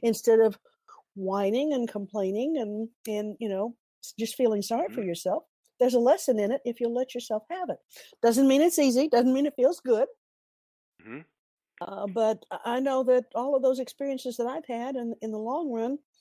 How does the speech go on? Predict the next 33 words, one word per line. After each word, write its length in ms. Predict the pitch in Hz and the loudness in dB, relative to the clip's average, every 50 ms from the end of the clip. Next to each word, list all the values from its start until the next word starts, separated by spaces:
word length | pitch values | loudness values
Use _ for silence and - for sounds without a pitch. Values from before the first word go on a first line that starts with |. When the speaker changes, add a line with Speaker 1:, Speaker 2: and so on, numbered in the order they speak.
| _ _ _ _ _ _ _ _ _ _ _ _ 196 | _ _ _ _ _ _ _ _ _ _ _ _ -2
Speaker 1:
they 200 | 233 233 226 233 | 0 2 2 0
have 140 | 240 220 214 | -2 -2 0
been 280 | 240 226 220 220 - - | 0 0 0 -2 -4 -6
a 60 | 240 | -6
source 320 | 233 - - 220 220 226 - | -4 0 2 2 2 2 2
of 140 | 226 208 214 - _ - 196 | 0 0 0 -4 _ -10 -4
good 220 | 202 247 233 220 | -4 -4 -4 -4
growth 300 | - 226 233 247 302 294 - | -4 -4 -4 -4 -4 -4 -8
and 160 | 254 220 220 - _ _ _ _ _ | -10 -10 -10 -14 _ _ _ _ _
positive 300 | 254 247 254 - 254 240 | -6 -6 -6 -6 -8 -8
change 280 | - - 349 508 453 - | -8 -8 -8 -8 -6 -6
in 100 | 240 190 | -4 -4
life. 220 | 180 170 160 165 - _ | -4 -4 -4 -6 -10 _
It 60 | - - | -10 -8
just 200 | - 247 - - | -8 -6 -4 -4
took 120 | 427 - - | -2 -2 0
a 40 | 269 | 0
while. 320 | 214 165 143 - - _ _ _ _ _ _ - - - _ _ _ _ _ _ _ _ _ _ _ _ _ _ _ _ _ - - 92 | 0 -2 -4 -6 -10 _ _ _ _ _ _ -20 -20 -20 _ _ _ _ _ _ _ _ _ _ _ _ _ _ _ _ _ -20 -20 -20
Speaker 2:
I 180 | 92 95 101 101 98 | -18 -18 -18 -16 -16
would 140 | 95 87 - - - | -16 -16 -16 -14 -12
say 140 | 95 95 | -10 -10
that 180 | 98 92 90 - | -10 -12 -12 -10
that 160 | 95 92 92 | -8 -6 -6
is 140 | 95 90 90 | -6 -6 -8
exactly 580 | 90 85 85 87 90 90 101 - - - 78 78 | -8 -8 -6 -4 -2 -2 -2 -4 -6 -12 -14 -14
my 220 | 82 80 82 87 | -14 -10 -8 -8
experience. 500 | 85 - - - - - 87 85 85 - - | -8 -8 -8 -10 -6 -6 -6 -4 -4 -4 -4
I'm 100 | 95 101 | -2 0
actually 300 | 127 139 - - - 90 | 0 0 0 0 0 -2
reminded 560 | 87 85 82 85 85 87 90 90 85 87 80 | -4 -6 -6 -4 -4 -4 -4 -4 -6 -8 -8
of, 140 | 85 85 78 80 - - | -8 -8 -10 -12 -14 -12
um, 260 | 82 85 82 - - _ _ _ _ _ _ _ _ _ _ _ | -10 -10 -10 -12 -18 _ _ _ _ _ _ _ _ _ _ _
the 80 | - | -16